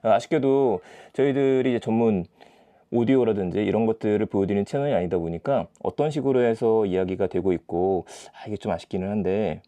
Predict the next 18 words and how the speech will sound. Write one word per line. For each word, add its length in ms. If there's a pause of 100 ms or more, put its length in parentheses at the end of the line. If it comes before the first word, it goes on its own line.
(580)
음악 160
소리가 180
어떻게 300
들리는지 480
정확하게 560
이야기 260
못 160
드리는 280
점 140
좀 120
아쉽습니다. 400 (320)
어, 140
제일 200
중요한 300
것 80
중에 160
하나인데 600
통화 440